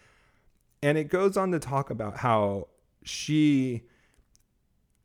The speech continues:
after this event, she went and she talked to her pastor and she consulted with him. And the pastor said, "No, the Bible does not prohibit interracial marriage," which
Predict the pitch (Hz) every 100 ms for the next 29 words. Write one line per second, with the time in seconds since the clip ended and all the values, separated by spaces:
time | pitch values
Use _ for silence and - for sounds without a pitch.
0 | _ _ - 139 - 151 147 127 98 95
1 | 95 - - - _ _ _ - - 143
2 | 139 147 156 131 127 120 - 123 - 113
3 | - - 110 104 - 95 - 101 98 -
4 | 113 - 87 87 - 82 87 _ _ -
5 | - - _ 123 117 113 110 104 101 -
6 | - _ _ - 107 - 143 139 - 107
7 | 160 143 110 123 - 196 160 101 131 -
8 | 180 180 156 180 208 160 123 - 104 92
9 | 92 85 98 90 87 80 87 80 76 80
10 | 90 - _ _ _ _ _ _ _ _
11 | - 175 180 - -